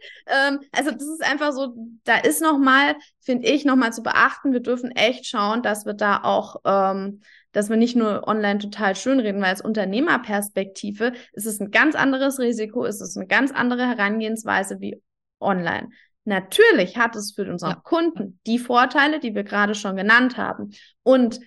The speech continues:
Speaker 2: wir haben danach auch eine viel tiefere Kundenverbindung. Das hattest du auch gerade schon gesagt.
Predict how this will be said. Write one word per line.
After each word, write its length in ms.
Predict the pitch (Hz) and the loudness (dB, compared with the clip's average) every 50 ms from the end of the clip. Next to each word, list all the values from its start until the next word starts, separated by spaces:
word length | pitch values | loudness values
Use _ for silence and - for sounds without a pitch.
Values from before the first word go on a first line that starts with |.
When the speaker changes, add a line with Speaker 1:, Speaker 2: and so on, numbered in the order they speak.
| _ | _
Speaker 2:
wir 200 | - 214 220 226 | -2 0 0 2
haben 280 | 226 202 196 202 208 202 | 4 4 4 4 2 2
danach 500 | 196 180 180 196 247 269 247 190 - - | 2 0 2 4 6 6 6 4 2 -2
auch 140 | - - 202 | -10 -8 -6
eine 120 | 208 196 | -6 -8
viel 260 | 190 - - 254 233 208 | -8 -8 -4 -4 -4 -2
tiefere 400 | - - 214 208 196 180 185 185 | -2 -4 -6 -4 -4 -6 -8 -6
Kundenverbindung. 960 | - - 262 254 254 - 240 214 - 180 175 - 233 247 240 208 185 175 | -2 0 2 2 2 0 -4 -4 -4 -4 0 2 4 4 4 4 2 -2
Das 160 | 160 185 - - | -4 -6 -6 -6
hattest 320 | 202 202 208 - - - | -8 -8 -8 -12 -10 -6
du 120 | 262 277 | -2 0
auch 240 | - - 156 180 - | 2 2 2 2 0
gerade 380 | - 185 180 185 180 180 180 190 | -4 -6 -2 -2 -2 -2 -2 -6
schon 260 | 196 - 190 185 185 | -8 -8 -8 -8 -6
gesagt. 400 | 185 185 185 185 175 185 196 - | -8 -6 -2 -2 -2 -2 -2 -6